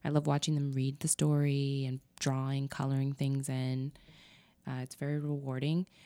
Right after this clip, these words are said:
And my current goal is to form more partnerships. Uh, for example, we're talking to a few different sustainable school supply companies. Um, with anything that I do, I'm always trying to maximize my impact.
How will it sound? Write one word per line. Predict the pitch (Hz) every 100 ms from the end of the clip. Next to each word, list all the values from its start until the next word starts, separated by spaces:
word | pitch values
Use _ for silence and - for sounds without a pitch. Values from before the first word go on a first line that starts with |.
| - _ -
And | 143 139
my | 143 -
current | - 202 220 -
goal | 143 139 135 -
is | 147 -
to | - 143
form | - - 151 147 139 139
more | 139 143 139
partnerships. | - - 180 - 139 - 131 127 - - - - -
Uh, | 139 135 135 131 - _ _ _ _ _ _ _ _ _
for | -
example, | 139 143 135 143
we're |
talking | 143 143 139 147
to | -
a | 135
few | - 139
different | 135 135 135 147 -
sustainable | 147 135 - - 139 139 143 143
school | 143 - - 139 135
supply | - - 156
companies. | 165 180 185 208 254 285 - _ - - _ _ -
Um, | 143 135 139
with | 147 -
anything | 170 170 175
that | 170
I | 156
do, | 156
I'm | 156
always | 147 143
trying | 147 139
to |
maximize | 131 139 135 - - 151 139 139
my | 143 135
impact. | 135 127 127 139 - -